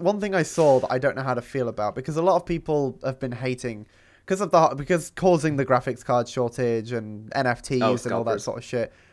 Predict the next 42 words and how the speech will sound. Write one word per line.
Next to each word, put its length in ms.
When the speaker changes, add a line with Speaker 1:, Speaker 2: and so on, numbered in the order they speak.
Speaker 1:
No, 240
no, 300
just 220
the 60
concept 600
of, 160
like, 320
the 80
blockchain 800
and 320
sort 200
of, 160
Speaker 2:
Mm. 320
Speaker 1:
you 100
know, 140
Speaker 2:
Mm-hmm. 120
Speaker 1:
cryptocurrency 720
in 120
general. 400
I've 140
seen, 320
I 100
saw 220
a 60
picture 480
of 160
someone 260
saying, 380
for 120
people 520
who 120
want 160
to 60
feel 180
better 240
today, 340
here's 240
a 60
picture 320
of 80
a 40
flooded 500